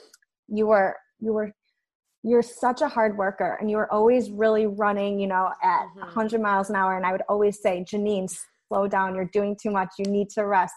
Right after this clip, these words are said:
Speaker 1: You need to sleep."
Speaker 2: <laughs> I
Speaker 1: But
Speaker 2: still
Speaker 1: then
Speaker 2: need that.
Speaker 1: <laughs> But, you know, you finally realized at the end of the day that you would kind of come back to your apartment and you would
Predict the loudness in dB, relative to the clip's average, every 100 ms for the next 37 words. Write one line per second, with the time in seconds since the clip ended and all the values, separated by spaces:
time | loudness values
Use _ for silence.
0 | -6 -4 -2 -4 -8 -4 -2 -2 -6 _
1 | -20 -20 -20 -18 -10 -2 0 2 2 0
2 | -4 -8 -6 -8 -2 0 2 2 4 4
3 | 6 2 2 -6 -6 _ -4 -2 -2 -6
4 | -2 0 2 2 2 2 2 0 -2 -4
5 | -2 0 0 0 0 2 2 0 0 -2
6 | -2 -2 -4 -4 -2 2 4 4 2 -4
7 | _ -2 0 2 0 -2 -8 -4 -4 -6
8 | -6 -2 0 0 2 0 0 2 2 2
9 | -4 -6 -8 -14 _ _ -4 2 2 6
10 | 4